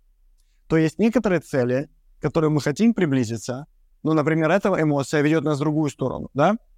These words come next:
И мы <laughs> вместо того, чтобы идти к своей цели, эта эмоция заставляет нас приближаться к чему-то ещё.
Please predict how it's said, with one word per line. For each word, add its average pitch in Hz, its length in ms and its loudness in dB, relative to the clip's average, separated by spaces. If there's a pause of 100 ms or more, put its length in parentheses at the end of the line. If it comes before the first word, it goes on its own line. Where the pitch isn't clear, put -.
(160)
И 135 60 -4
мы 151 360 2 (100)
<laughs> - 140 -20
вместо 180 240 -2
того, 165 160 0
чтобы 156 240 0
идти 160 120 -4
к - 40 -4
своей 143 260 0
цели, 220 500 2 (1000)
эта 165 240 -2
эмоция 190 340 2
заставляет 156 480 0
нас 170 180 -2
приближаться 160 680 0
к 120 60 -8
чему-то 156 360 0
ещё. - 360 -4